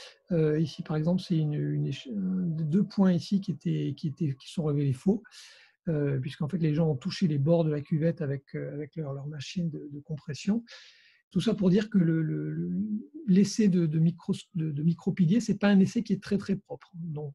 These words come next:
déjà, vous faites votre, euh, votre échantillon avec un, un faisceau d'ions focalisé. Donc ça, vous avez ici un, un échantillon qui est plus ou moins conique. Si vous êtes un, si vous voulez vous affranchir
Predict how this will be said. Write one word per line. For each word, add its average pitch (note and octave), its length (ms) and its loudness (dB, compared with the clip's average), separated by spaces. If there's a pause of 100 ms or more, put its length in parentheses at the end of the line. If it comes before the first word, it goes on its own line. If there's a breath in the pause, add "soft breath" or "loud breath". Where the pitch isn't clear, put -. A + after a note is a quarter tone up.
déjà, F3 280 4
vous D#3+ 120 0
faites C#3+ 320 -6
votre, D#3 380 -10
euh, F3 680 -10
votre - 420 -10
échantillon F3+ 500 0
avec D3 300 -6
un, D3+ 380 -8 (380)
un D3 80 -10
faisceau D3 300 -6
d'ions C#3+ 180 -2
focalisé. D3+ 600 -2 (680 loud breath)
Donc D3+ 180 -4
ça, F#3+ 200 4
vous D#3 200 0
avez D#3+ 180 2
ici E3 360 0
un, D#3+ 100 2
un D3+ 600 -4
échantillon D#3+ 440 -2
qui - 140 -6
est - 40 -6
plus D#3+ 180 0
ou D#3 40 2
moins D3+ 140 2
conique. F#3 400 4
Si - 140 -4
vous D#3+ 200 0
êtes F3 160 -4
un, F3+ 120 2 (240)
si - 160 -8
vous E3 80 2
voulez E3 180 4
vous E3+ 220 2
affranchir G3+ 600 -2